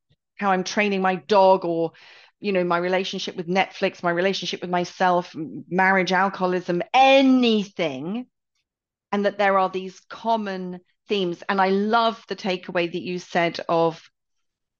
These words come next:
um, boundaries are, um,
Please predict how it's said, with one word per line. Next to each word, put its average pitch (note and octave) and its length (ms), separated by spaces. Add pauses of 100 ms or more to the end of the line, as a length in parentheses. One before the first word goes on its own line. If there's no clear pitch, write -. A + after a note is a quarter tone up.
(140)
um, E3 480 (1500)
boundaries F#3+ 640
are, E3+ 360 (540)
um, D#3 420